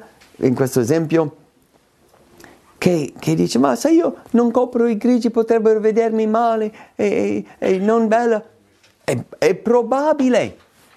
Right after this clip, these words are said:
perché sono s-, donne stolte, eh, che non sanno cos'è la vera bellezza. È molto possibile che loro ti vedranno male, "Ma no, stai male così." È molto probabile, ma non importa.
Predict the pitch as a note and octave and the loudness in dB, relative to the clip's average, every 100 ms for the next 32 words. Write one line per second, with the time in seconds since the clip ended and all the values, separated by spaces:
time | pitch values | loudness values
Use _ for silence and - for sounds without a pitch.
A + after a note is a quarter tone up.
0 | - G3 A3 C4 C4 A#3 - - A3+ C#4 | -6 -2 0 0 0 -2 -8 -2 0 0
1 | C4 A#3 A#3 - C#4 A#3 G3+ D#3 - - | 0 -2 -2 0 0 0 -2 -4 -6 -10
2 | D3 - G#3 G3 G#3 F#3+ G#3 G3 D#3+ E3+ | -10 -4 -2 0 -2 0 -2 -2 -2 0
3 | D#3 D3 C3 C3 G#2+ G2+ F#2+ F#2+ - - | 0 0 0 -2 -2 -4 -6 -8 -14 -20
4 | _ _ _ _ _ _ _ _ _ _ | _ _ _ _ _ _ _ _ _ _
5 | _ _ - F#3+ A3 A#3+ C4+ C4 B3+ A3 | _ _ -8 -4 -2 0 0 -2 -4 -2
6 | A3 G3+ B3+ A#3+ F3 D3 F#2+ - _ _ | -4 -2 -2 -2 -2 -2 -4 -10 _ _
7 | _ _ - B3 A#3+ B3 A#3+ A#3 B3 A#3+ | _ _ -4 -2 0 0 -2 -2 0 0
8 | A3+ A#3+ B3 A#3 G3+ F#3 E3+ A#3 A#3+ A3 | 0 -2 0 -2 -2 -2 -2 0 0 0
9 | C4 C4+ C4 A#3 A#3+ B3 A#3+ B3+ B3+ B3+ | 0 0 0 -2 -2 -2 0 -2 0 0
10 | A#3 A3+ G#3+ F#3+ - - - A#3+ B3 C4 | 0 -2 -2 -4 -6 -4 0 0 0 0
11 | B3 A#3 - A#3 A3+ G#3 A#3 A#3 F#3+ F#3+ | 0 -2 -2 -2 0 -2 -2 -2 -2 -2
12 | D3 G2+ - _ _ _ - D#3+ E3+ E3+ | -2 -4 -10 _ _ _ -6 -4 -4 -2
13 | F3+ F#3 F#3+ F3+ D#3+ C#3+ D#3+ F3 E3 - | -2 0 0 0 -2 -4 -2 -2 -2 -6
14 | C3+ A#2+ | -8 -8